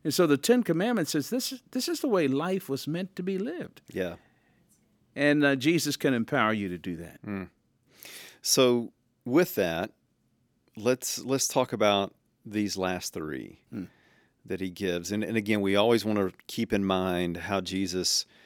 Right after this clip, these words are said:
Speaker 2: summarized the law for us. You know, "Love the Lord your God with all your ha-, heart, soul, mind, and strength.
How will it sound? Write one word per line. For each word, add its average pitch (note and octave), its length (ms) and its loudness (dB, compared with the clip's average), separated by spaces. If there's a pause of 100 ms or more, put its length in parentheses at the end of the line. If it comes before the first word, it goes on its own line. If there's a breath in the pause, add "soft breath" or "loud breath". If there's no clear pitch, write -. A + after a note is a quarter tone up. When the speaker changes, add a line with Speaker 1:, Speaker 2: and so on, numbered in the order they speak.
(180 soft breath)
Speaker 2:
summarized G2 560 2
the E2 40 -8
law - 240 -6
for - 260 -10
us. - 240 -16 (220)
You - 100 -14
know, F2 60 -2
"Love F#2+ 120 2
the G2 60 0
Lord G2 200 2
your F#2 60 -4
God F#2 180 2
with F2+ 120 -4
all F2+ 120 -2
your F2+ 100 -2
ha-, F#2+ 200 -2 (120)
heart, A#2+ 220 0
soul, G#2 220 0
mind, F#2+ 320 -4
and G2+ 100 -6
strength. - 360 -8